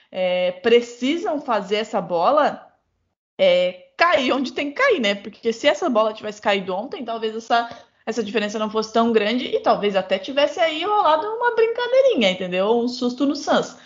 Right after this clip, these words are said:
Mas, é, para além disso, e apesar de, em vários momentos no jogo de ontem, a defesa do Bucks ter conseguido anular e dificultar as ações ofensivas do Suns,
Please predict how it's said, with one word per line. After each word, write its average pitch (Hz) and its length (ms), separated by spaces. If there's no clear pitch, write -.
Mas, 277 680
é, - 80
para 185 420
além 247 320
disso, 214 680
e 196 320
apesar 220 580
de, 233 140
em 196 440
vários 233 360
momentos 247 480
no 208 120
jogo 202 260
de 208 180
ontem, 190 340
a 190 80
defesa 220 440
do 196 100
Bucks 190 300
ter 233 260
conseguido 233 680
anular 196 480
e 196 60
dificultar 269 1040
as 226 120
ações 202 340
ofensivas 185 640
do 180 80
Suns, 262 600